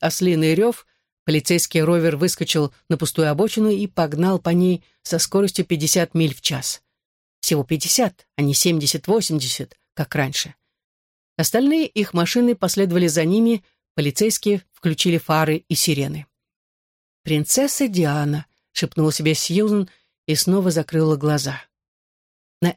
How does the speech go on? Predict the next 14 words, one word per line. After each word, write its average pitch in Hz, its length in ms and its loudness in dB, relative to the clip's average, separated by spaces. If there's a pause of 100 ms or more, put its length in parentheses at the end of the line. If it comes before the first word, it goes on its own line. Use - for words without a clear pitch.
Эджвер-роуд 185 840 0
колонна 180 440 0
разделилась, 170 640 0 (320)
и 208 100 0
к - 80 -20
конспиративной 175 760 0
квартире 170 640 -2 (480)
в - 60 -4
Сент-Джонс-Вуде 170 920 0
поехали 180 480 0
только 185 360 0
Грин 151 380 0
на 147 60 0
Ягуаре — 156 600 0